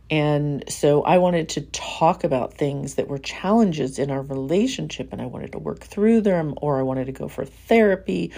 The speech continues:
or I had listened to a podcast or read a book, and I wanted to share that with him. And it always seemed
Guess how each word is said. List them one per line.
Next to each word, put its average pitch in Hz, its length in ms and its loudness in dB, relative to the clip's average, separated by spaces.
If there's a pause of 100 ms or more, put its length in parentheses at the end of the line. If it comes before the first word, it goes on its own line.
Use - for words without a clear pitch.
(340)
or 147 180 2
I 143 40 4
had 143 220 -4
listened 123 320 -6
to 131 120 -4
a - 40 -4
podcast 208 840 0
or 147 60 -2
read 139 160 -4
a 131 40 -4
book, 202 440 4
and 160 100 -2
I 151 60 -2
wanted 143 260 -6
to - 60 -8
share 214 420 2
that 190 200 0
with 170 200 0
him. 156 240 -4 (640)
And 185 80 4
it - 240 0
always 247 460 4
seemed 160 540 -2